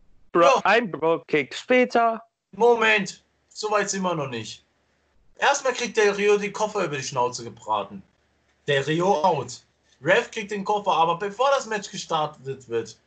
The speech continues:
Speaker 2: ein Pro-Kick später und das Match findet nicht statt. Denn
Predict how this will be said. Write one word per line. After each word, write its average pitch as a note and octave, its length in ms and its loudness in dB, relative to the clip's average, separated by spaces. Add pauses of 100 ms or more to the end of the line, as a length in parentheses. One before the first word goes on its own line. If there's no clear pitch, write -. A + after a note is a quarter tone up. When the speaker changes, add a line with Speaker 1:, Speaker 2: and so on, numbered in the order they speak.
(380)
Speaker 2:
ein D4+ 340 0
Pro-Kick G3 540 -2
später A#3 720 -2
und F#3+ 140 -2
das D#3 200 -2
Match D#3 260 -4
findet D#3 360 -4 (100)
nicht A#2+ 260 -16
statt. - 500 -10 (520)
Denn B3+ 400 -2